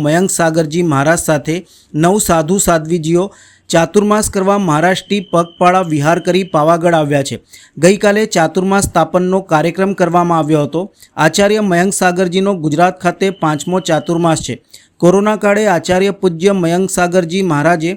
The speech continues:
સમાસાવલી રોડ સંમતિ પાર્ક ખાતેના આદિનાથ ચૈત્યાલયમાં સિદ્ધચક્રનું વિધાન કર્યું હતું. રોગ, શોક, દુઃખ, દરિદ્રતા દૂર કરવા સિદ્ધચક્રનું વિધાન કરવામાં આવે છે. આચાર્ય સન બે હજાર બાર અને બે હજાર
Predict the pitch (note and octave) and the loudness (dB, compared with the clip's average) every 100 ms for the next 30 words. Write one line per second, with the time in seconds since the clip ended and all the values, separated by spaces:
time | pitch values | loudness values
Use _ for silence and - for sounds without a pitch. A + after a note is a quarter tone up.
0 | - _ - E3+ F3 G#3+ G3+ F#3+ F#3+ G3+ | -8 _ -6 -2 0 0 0 0 2 2
1 | G3+ G#3 - D#3+ E3+ F3+ G3+ F3+ E3+ E3+ | 2 0 -2 0 0 -2 -4 0 0 0
2 | F3 F#3 F3+ - F#3 F#3+ F#3+ E3 D3+ F#3 | -2 -2 -2 0 0 0 -2 -4 0 2
3 | F3+ F#3 - - _ - F#3 - A#3 G#3+ | 2 -2 -8 -20 _ -2 -2 0 2 4
4 | G#3 G3 F#3 G#3 - _ - G3 F3 G#3+ | 2 0 0 -4 -8 _ -4 -2 2 2
5 | G#3+ G3+ G3+ G#3 G#3+ E3+ D#3 F#3 F#3+ F3 | 2 -2 0 0 2 2 2 2 2 0
6 | E3 C#3+ B2 - - D3 G3+ A3+ - G3 | 2 0 -6 -10 0 4 4 2 0 0
7 | G#3 F#3 E3 G3+ - F3+ F#3 F3+ F#3+ G3+ | 0 2 2 2 2 2 2 0 0 2
8 | G3+ D#3+ E3+ F#3 F#3+ F3 G3+ F#3+ D#3+ D#3 | 0 2 0 2 0 2 0 0 -4 0
9 | F#3+ F#3+ F#3 F#3+ G3+ E3+ D3+ D#3+ F#3+ F#3 | 0 0 -2 -2 0 0 0 0 0 0
10 | E3+ F3 E3+ D#3 D3+ - F3 G#3+ - - | 0 0 0 0 0 -2 -6 -8 -18 -4
11 | D3+ D#3+ G3+ G#3+ A3 G#3 G#3+ F3+ F3+ F#3+ | 0 2 2 2 0 0 0 2 2 2
12 | G3 D#3 E3 F#3+ G3 G3+ F3+ F3+ | 0 2 2 2 0 0 0 2